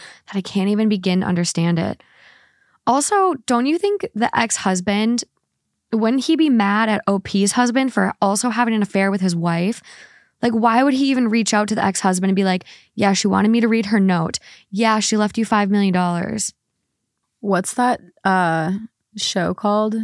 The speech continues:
Speaker 2: The one that everyone was obsessed with, with the guy from Gossip Girl?
Speaker 1: Chuck or
Speaker 2: Mm,
Speaker 1: Nate?
Speaker 2: mm, uh, uh,
Speaker 1: Nate?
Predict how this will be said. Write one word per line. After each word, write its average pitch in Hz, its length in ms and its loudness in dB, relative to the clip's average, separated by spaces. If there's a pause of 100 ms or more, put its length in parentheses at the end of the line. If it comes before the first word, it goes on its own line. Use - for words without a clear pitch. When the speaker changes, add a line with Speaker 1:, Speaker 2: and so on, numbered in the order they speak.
(160)
Speaker 2:
The 208 80 -2
one 185 180 0
that 180 160 0
everyone 175 320 -2
was 175 160 -2
obsessed - 400 -6
with, 180 220 -2
with 175 100 -10
the 170 60 -8
guy 170 140 -4
from 175 160 -4
Gossip - 320 -6
Girl? 180 320 -4 (520)
Speaker 1:
Chuck - 340 -4 (540)
or 220 80 2
Speaker 2:
Mm, - 40 6
Speaker 1:
Nate? 196 280 0 (120)
Speaker 2:
mm, 170 340 -4 (180)
uh, 185 380 2 (320)
uh, 165 360 0 (960)
Speaker 1:
Nate? 202 340 0